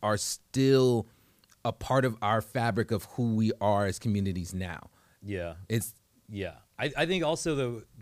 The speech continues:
Speaker 2: we're also the cultures that have, both cultures are, like, on a timeline way closer to that. Like, we haven't had it this good ever.
Speaker 1: Mm-hmm.
Speaker 2: We've never, you know what I mean? And that's the thing that, like,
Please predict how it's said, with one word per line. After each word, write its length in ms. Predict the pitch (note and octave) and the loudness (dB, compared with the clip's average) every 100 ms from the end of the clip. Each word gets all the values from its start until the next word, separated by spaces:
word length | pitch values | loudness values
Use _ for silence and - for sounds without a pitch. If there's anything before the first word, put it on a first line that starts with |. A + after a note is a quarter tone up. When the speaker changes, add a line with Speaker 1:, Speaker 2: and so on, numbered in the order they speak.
| G#2+ - G#2 G#2 G#2+ | -20 -20 -20 -16 -10
Speaker 2:
we're 200 | A#2 C#3+ | -2 2
also 280 | C#3+ C#3 C#3 | 2 2 -4
the 100 | A#2+ | -6
cultures 520 | - A#2+ A2+ A2+ F#2+ | -6 -6 -6 -8 -4
that 180 | G2+ G2 | -4 -4
have, 220 | F#2+ F2+ - _ _ _ _ _ _ _ _ _ _ _ _ _ _ _ | -6 -10 -20 _ _ _ _ _ _ _ _ _ _ _ _ _ _ _
both 200 | D3 D#3 | 0 0
cultures 340 | - D#3+ D#3 C#3 | 2 0 0 -2
are, 180 | C#3 - _ _ _ | -2 -4 _ _ _
like, 160 | A#2+ A#2 | -4 -2
on 120 | A#2 | -4
a 60 | A2 | -6
timeline 580 | A2+ A2+ A#2+ B2 A#2+ | -4 -2 -2 -2 -4
way 160 | G2+ G#2+ | -2 -4
closer 380 | G2 A2 G2 G#2 | -4 -6 -6 -10
to 140 | F#2 | -14
that. 300 | F2 F2 E2 - _ - | -14 -14 -16 -20 _ -8
Like, 140 | A2+ | -2
we 100 | C3+ | 0
haven't 180 | D3+ D#3 | 0 0
had 200 | C3+ B2 | 0 0
it 120 | A2 | -2
this 180 | G#2+ - | -8 -8
good 280 | A2 G2+ F2 _ | -6 -6 -8 _
ever. 380 | F#2+ F2+ D#2+ F2 A2 | -10 -10 -14 -8 0
Speaker 1:
Mm-hmm. 420 | G#2 G2 G2 G#2+ | 2 2 0 -4
Speaker 2:
We've 160 | A#2 | -6
never, 480 | A#2 A#2 A2+ A2+ G#2 | -2 -2 0 -2 -4
you 140 | A2 A2+ | -6 -4
know 80 | A#2 | -2
what 100 | A2 | -2
I 20 | |
mean? 140 | A2+ | -4
And 160 | A2 G#2+ | -6 -4
that's 200 | A2+ A#2 | -4 -4
the 60 | A#2 | -8
thing 240 | A2+ G#2+ | -8 -6
that, 220 | G#2 G2 | -6 -8
like, 260 | G#2 F#2+ F#2+ | -6 -6 -6